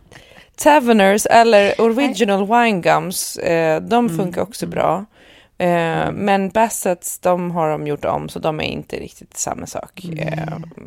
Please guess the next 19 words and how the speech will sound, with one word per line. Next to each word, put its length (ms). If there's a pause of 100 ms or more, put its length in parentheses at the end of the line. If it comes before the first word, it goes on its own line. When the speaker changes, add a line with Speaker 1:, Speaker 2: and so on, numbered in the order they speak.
(540)
Speaker 1:
så 220
det, 140
det, 320
det, 340
sen 220
har 320
jag 100
alltid 180
varit 120
svag 420
för 280 (220)
lysmjölk, 1000
men 240
det 100 (140)
är 160
ju 140
skräpchoklad 800
Speaker 2:
Ja. 40
Speaker 1:
egentligen. 580